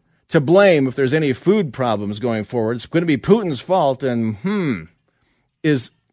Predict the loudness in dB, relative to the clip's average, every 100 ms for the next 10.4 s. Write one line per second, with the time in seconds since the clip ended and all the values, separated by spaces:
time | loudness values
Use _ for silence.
0 | _ -8 -4 -2 0 0 0 0 -2 0
1 | 2 2 0 0 0 -2 -8 -2 0 2
2 | 2 0 0 -4 2 4 6 4 0 0
3 | -2 -2 0 0 0 -2 0 0 0 2
4 | 2 2 4 4 4 -2 2 4 4 -2
5 | _ _ _ _ -2 2 4 4 2 2
6 | 4 2 2 0 2 2 2 4 2 2
7 | 0 -2 -6 -18 _ _ -2 4 6 6
8 | 6 4 2 -4 _ _ -2 0 0 2
9 | 0 -2 0 0 0 -4 0 2 2 0
10 | 0 0 0